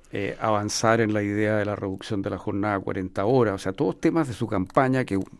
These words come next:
reflota, digamos, ¿no? Y que no se sabe mucho cómo se van a, a, a instalar. En materia de vivienda no entendí muy bien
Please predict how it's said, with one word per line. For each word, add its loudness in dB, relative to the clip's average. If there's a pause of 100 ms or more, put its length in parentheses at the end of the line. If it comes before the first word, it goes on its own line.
(280)
reflota, 4
digamos, -4
¿no? -2
Y -4
que -6
no -4
se -8
sabe 0
mucho 0
cómo -4
se -4
van -2
a, -4 (920)
a, -4 (160)
a -8
instalar. 0 (440)
En -2
materia 6
de 10
vivienda 10
no 8
entendí 4
muy 6
bien 4